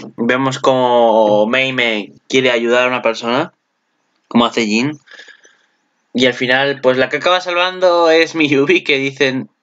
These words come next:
que le dice, "¿Te la han cachetada?". Le toca la cara y le dice, "¿Has hecho una cachetada?".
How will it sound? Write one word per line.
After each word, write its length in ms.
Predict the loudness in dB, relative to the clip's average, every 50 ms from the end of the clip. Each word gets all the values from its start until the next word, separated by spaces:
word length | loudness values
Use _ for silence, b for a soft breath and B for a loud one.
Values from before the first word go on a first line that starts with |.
| _ _ -4
que 180 | -2 0 0
le 100 | 0 -2
dice, 240 | -4 -4 -4 -6 -6
"¿Te 220 | -4 -2 -4 -2
la 220 | -2 -2 -2 -2 -2
han 80 | -2
cachetada?". 540 | -4 -6 -6 -4 -2 0 0 0 -2 -4 -8 _ _ _ _ -20 -20 _ _ _ _ _
Le 100 | -2 0
toca 240 | 0 0 0 0 -2
la 140 | -4 -4 -4
cara 360 | -4 -2 -2 -2 -4 -8 _ _ _ _ _ _ _ _ _
y 80 | -4 -2
le 60 | 0
dice, 200 | 0 0 0 -2
"¿Has 160 | -4 -4 -4 -4
hecho 140 | -4 -2
una 120 | -2 -2 -2
cachetada?". 440 | -4 -4 -4 -2 -2 -2 -2 -4